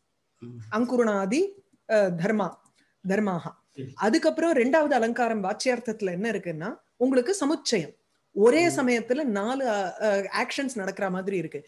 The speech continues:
Speaker 2: Even
Speaker 1: சரி.
Speaker 2: though அந்த நாலு ஆக்ஷன்ஸுமே one after the other நடந்தா கூட, இங்க வர்ணிச்சிருக்கிறது படி பார்த்தோம்னா,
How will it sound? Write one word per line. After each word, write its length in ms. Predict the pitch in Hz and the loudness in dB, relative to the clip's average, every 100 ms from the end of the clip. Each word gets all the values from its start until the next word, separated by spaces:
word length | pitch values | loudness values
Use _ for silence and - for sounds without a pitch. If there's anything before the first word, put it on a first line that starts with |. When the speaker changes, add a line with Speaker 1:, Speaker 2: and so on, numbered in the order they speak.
| - - | -20 0
Speaker 2:
Even 220 | 233 294 | 4 6
Speaker 1:
சரி. 160 | 311 269 | 4 2
Speaker 2:
though 220 | 269 349 | 0 -2
அந்த 320 | - 214 220 | -2 0 0
நாலு 320 | 202 220 302 | 0 0 0
ஆக்ஷன்ஸுமே 680 | 220 254 330 285 247 262 247 | 0 0 -2 -4 -2 -2 0
one 220 | 190 277 | 0 0
after 340 | 277 269 254 | -2 0 0
the 200 | 220 196 | 2 0
other 160 | 190 269 | 2 2
நடந்தா 460 | 208 170 220 214 180 | 2 0 0 0 0
கூட, 420 | 156 143 220 - - - | -4 -4 -6 -6 -20 -8
இங்க 220 | 175 185 | 0 2
வர்ணிச்சிருக்கிறது 680 | 175 180 294 320 320 269 240 | 4 4 2 2 0 2 0
படி 200 | 226 226 | 2 0
பார்த்தோம்னா, 680 | 233 190 208 220 180 170 | 0 -2 0 -2 0 -2